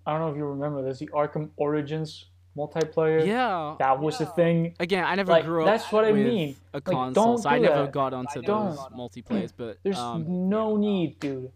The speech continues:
Speaker 1: There's no need. I would, I would have killed for Uncharted to be, well, Uncharted is, is as fine as it is, but, like,
Speaker 2: Mm.
Speaker 1: if you're telling me that for the next one, we can cut the multiplayer and add, like, an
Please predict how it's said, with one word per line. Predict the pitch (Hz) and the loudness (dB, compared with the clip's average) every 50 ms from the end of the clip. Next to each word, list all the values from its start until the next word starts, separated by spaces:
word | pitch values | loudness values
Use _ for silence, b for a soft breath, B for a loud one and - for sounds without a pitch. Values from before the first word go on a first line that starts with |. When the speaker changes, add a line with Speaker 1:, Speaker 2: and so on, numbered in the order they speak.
| _ - | _ -6
Speaker 1:
There's | 160 160 156 165 | -6 -6 -4 -4
no | 175 175 175 | -4 -4 -2
need. | 170 170 160 143 131 - _ _ _ _ _ _ _ _ - | -2 -2 -4 -4 -6 -8 _ _ _ _ _ _ _ _ 2
I | 160 | 4
would, | 175 180 170 165 b b b b b b - | 4 4 2 0 b b b b b b 2
I | 170 | 4
would | 202 220 202 | 6 6 6
have | 165 139 - _ | 4 2 -4 _
killed | - - 170 156 147 - | -2 2 2 2 2 0
for | 156 143 139 | -4 -4 -4
Uncharted | 139 139 - 156 143 135 131 | -6 -8 -6 -4 -4 -4 -4
to | 135 135 | -6 -4
be, | 147 | 2
well, | 170 247 277 254 - 233 | 6 6 6 6 4 0
Uncharted | 226 - 311 254 190 | 0 2 2 2 2
is, | 202 180 147 - | 2 0 0 -2
is | - 165 - - | -4 -6 -6 -8
as | 135 - | -10 -10
fine | - - 156 147 139 | -6 -4 -4 -2 -2
as | 135 123 135 | -4 -4 -2
it | 131 | -2
is, | 151 143 131 | 0 -2 -2
but, | 127 - 143 135 135 | -4 -4 -4 -2 -2
like, | 143 139 - - _ B B B | -2 -4 -4 -8 _ B B B
Speaker 2:
Mm. | 151 143 131 120 - | -6 -6 -6 -4 0
Speaker 1:
if | - 170 165 | 0 0 2
you're | 190 202 | 0 0
telling | 165 - 190 180 170 165 160 | 2 2 2 2 2 2 0
me | 160 156 143 | -2 -2 0
that | 135 147 139 - | 0 0 0 0
for | - 143 | -2 -2
the | 135 151 147 | 0 0 2
next | 151 160 151 135 - - - | 2 2 0 0 -2 -6 -6
one, | 151 143 127 127 131 | -4 -4 -4 -4 -4
we | 156 156 | -4 -4
can | 156 160 143 135 - - | -2 -4 -6 -8 -10 -4
cut | - 170 165 156 156 - | 2 2 4 4 2 0
the | - | -2
multiplayer | 147 147 147 147 143 - 143 135 - - 143 131 131 123 123 - _ - | -2 -2 -2 -2 -2 -4 -8 -8 -8 -8 -8 -6 -6 -8 -10 -12 _ -8
and | 156 147 143 - 156 | -6 -6 -6 -6 -4
add, | 151 143 143 139 139 143 | -2 0 0 0 -2 -4
like, | 139 139 - | -4 -4 -4
an | 139 | -6